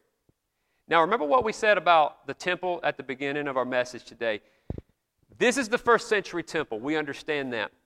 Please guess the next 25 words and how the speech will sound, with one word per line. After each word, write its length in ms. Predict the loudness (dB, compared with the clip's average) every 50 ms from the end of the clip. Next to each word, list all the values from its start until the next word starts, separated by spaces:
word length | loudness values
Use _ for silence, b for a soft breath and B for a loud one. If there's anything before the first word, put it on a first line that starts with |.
| _ _ _
Jesus 460 | -8 -4 -2 -2 -2 -2 -2 -4 -6
is 120 | -8 -8
telling 320 | -2 0 2 2 2 0 -2
these 160 | -4 -8 -6
people, 440 | -6 -6 -6 -4 -4 -4 -4 -4 -6 -4
"This 180 | -4 -4 -4 -6
place 420 | -4 0 2 2 2 2 0 -2
needs 200 | -4 -4 -4 -6
to 100 | -8 -8
be 140 | -6 -4 -4
a 60 | -4
house 300 | -4 -4 -4 -6 -6 -10
of 100 | -14 -12
prayer." 220 | _ -4 -4 -4
But 200 | -4 -4 -6 -6
do 60 | -8 -10
you 100 | -10 -6
know 340 | -2 0 0 0 0 -2 b b b b b b b b b _ _ -4
the 80 | -4
extension 540 | -2 -2 -4 -2 -2 -2 0 0 -2 -2 -2
of 60 | 2
that 220 | 4 4 4 4 2
teaching 400 | 0 -2 -2 0 -4 -6 -6 -6
for 220 | -4 0 2 2
us? 340 | 4 2 2 0 -4 -12